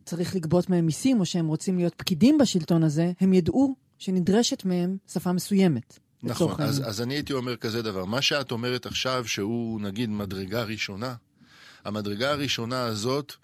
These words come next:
Speaker 2: היא לא חדשה, היא לא בהכרח... תופעה ייחודית של העידן המודרני. את מסתכלת על כל אימפריה גדולה, היוונית והרומית והסינית ומה שאת לא רוצה, אם את רוצה להיות מחוברת לשלטון, אם את רוצה להיות בשיג ושיח עם השלטון, את צריכה לדבר את שפתו.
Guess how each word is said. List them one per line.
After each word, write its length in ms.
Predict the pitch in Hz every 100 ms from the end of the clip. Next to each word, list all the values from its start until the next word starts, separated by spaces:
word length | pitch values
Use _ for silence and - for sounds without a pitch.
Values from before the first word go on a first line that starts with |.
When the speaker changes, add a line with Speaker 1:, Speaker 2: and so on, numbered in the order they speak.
| _
Speaker 2:
היא 120 | 107 113
לא 180 | 123 120
חדשה, 480 | 123 95 - 87 85 _
היא 200 | 104 107
לא 300 | 104 113 135
בהכרח... 600 | 127 104 98 104 117 - - - - _ _ _ _
תופעה 560 | - 110 - 120 120 123
ייחודית 440 | 120 - 113 117
של 140 | - 107
העידן 280 | 101 107 104
המודרני. 500 | 98 92 95 87 82 - _ 90
את 60 |
מסתכלת 360 | 90 101 127 123
על 100 | 110
כל 200 | 123 131
אימפריה 500 | 110 - 127 120 110
גדולה, 480 | 92 98 123 113 76
היוונית 560 | 87 95 90 95 123 117
והרומית 800 | 90 95 92 92 92 104 117 104 90
והסינית 580 | 92 95 - 123 120 95
ומה 180 | 98 104
שאת 200 | 104 -
לא 60 | 95
רוצה, 340 | 98 - 143 127 - - - -
אם 180 | 123 127
את 80 |
רוצה 240 | 113 - 113
להיות 240 | 113 113
מחוברת 600 | 110 - 101 95 117 113
לשלטון, 640 | 107 101 101 92 127 123 113
אם 120 | 101
את 100 | 98
רוצה 540 | 98 - 117 113 110
להיות 300 | 104 104 107
בשיג 300 | 101 - 120 104
ושיח 320 | - 98 104
עם 100 | 110
השלטון, 300 | - 98 117
את 60 |
צריכה 140 | 110 110
לדבר 340 | 104 98 104
את 60 | 101
שפתו. 380 | - 95 -